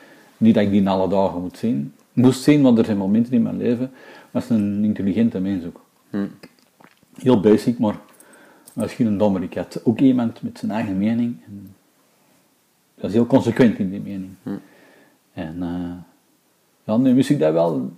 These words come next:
Speaker 1: Vroeger, als ik dan zo met mijn werk of ik zat in de put, dan keek ik wel eens naar de zee.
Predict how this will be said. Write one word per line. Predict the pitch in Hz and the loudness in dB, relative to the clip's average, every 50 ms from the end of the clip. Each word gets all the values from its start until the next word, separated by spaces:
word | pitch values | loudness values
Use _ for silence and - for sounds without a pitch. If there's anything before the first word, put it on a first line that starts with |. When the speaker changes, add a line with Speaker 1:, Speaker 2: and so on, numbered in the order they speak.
| 202 190 | -6 -6
Speaker 1:
Vroeger, | 113 98 110 131 135 135 135 127 | -2 2 6 6 6 6 6 4
als | 117 107 | 2 0
ik | 113 101 | -2 -2
dan | 107 101 | -2 -4
zo | 95 104 104 101 98 107 | -4 -4 -4 -4 -4 -6
met | 110 104 98 | -8 -8 -10
mijn | 95 95 95 | -10 -8 -4
werk | 95 110 117 120 113 - | -4 -2 -2 -2 -2 -2
of | 113 95 95 | -4 -6 -6
ik | - | -8
zat | - - - _ | -14 -20 -20 _
in | - 95 | -14 -14
de | 95 - - | -14 -12 -6
put, | - 139 131 135 | -6 -6 -6 -4
dan | - 117 113 110 - | -8 -10 -10 -10 -10
keek | - 101 90 - | -10 -10 -10 -8
ik | 98 - | -8 -8
wel | 110 107 | -8 -8
eens | - - | -8 -10
naar | 110 101 | -10 -8
de | 95 87 | -8 -8
zee. | 78 87 104 117 135 | -6 -4 -4 -4 -4